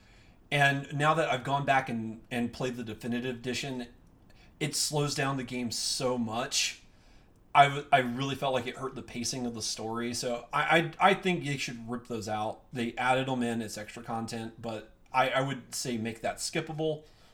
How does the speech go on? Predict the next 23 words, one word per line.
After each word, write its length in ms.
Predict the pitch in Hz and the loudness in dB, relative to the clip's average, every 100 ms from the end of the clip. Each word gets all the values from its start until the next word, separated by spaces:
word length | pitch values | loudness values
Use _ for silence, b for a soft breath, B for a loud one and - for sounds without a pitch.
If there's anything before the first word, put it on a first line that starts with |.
| b | b
but 280 | 127 123 - | -4 -4 0
that's 220 | 123 113 | 0 0
just 200 | 110 98 | -6 -8
me. 240 | 104 104 - B B B B | -8 -12 -14 B B B B
Uh, 240 | 135 127 120 - | 4 4 4 0
I, 160 | 147 135 - - - - | 0 0 -10 -20 -20 0
I 180 | 139 135 123 | 0 0 0
would 180 | 156 160 | 2 4
love 180 | 151 143 | 2 2
to 80 | 131 | 0
go 120 | 131 | 2
back 180 | 123 123 | 2 0
and 100 | 117 | -4
play 120 | 117 | -4
the 80 | 113 | -4
game 240 | 110 104 | -6 -8
in 120 | 98 | -8
two 240 | - 190 175 | -6 -4 -2
D, 300 | 156 147 135 | -2 -2 -4
but 520 | 127 123 113 107 - - | 2 2 2 -4 -10 -2
I, 120 | 123 | 2
I, 220 | 120 123 117 113 - | 4 2 -2 -8 -4
I'm 480 | 120 113 107 101 | -2 -2 -4 -8